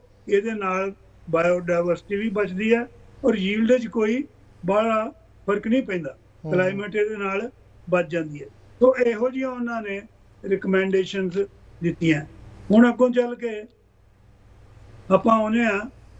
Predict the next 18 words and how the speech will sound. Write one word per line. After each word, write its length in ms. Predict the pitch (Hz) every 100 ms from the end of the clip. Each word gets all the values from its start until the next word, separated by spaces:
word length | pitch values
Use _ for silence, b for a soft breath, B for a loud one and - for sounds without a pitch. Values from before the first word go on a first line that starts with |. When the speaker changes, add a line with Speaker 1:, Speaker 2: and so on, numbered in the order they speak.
| - -
Speaker 1:
ਵੀ 100 | 202
ਜਿਹੜੀਆਂ 600 | 220 233 240 233 233 - - - - - - -
ਉਹਨਾਂ 280 | 220 233 226
ਨੇ 60 |
ਉਹ 140 | 226 208
ਦਿੱਤੀਆਂ 420 | 185 - 220 233
ਹੈ 140 | 180 165 - _ _ _ - - - 190
recommendation 920 | 185 196 196 196 190 185 185 180 175 165
ਦੋ 220 | 165 180
ਕਮੇਟੀ 460 | - 180 170 180 170
ਦੀਆਂ, 200 | 160 170 - - -
Speaker 2:
ਹੂੰ, 120 | 156
ਹੂੰ। 180 | 147 147
Speaker 1:
ਉਹ 100 | 294
ਜ਼ਿਆਦਾ 320 | 240 190 202 240
ਇੰਪੋਰਟੈਂਟ 540 | 233 - 220 214 226
ਬਣ 220 | 220 202
ਜਾਂਦੀਆਂ 420 | 202 208 214 226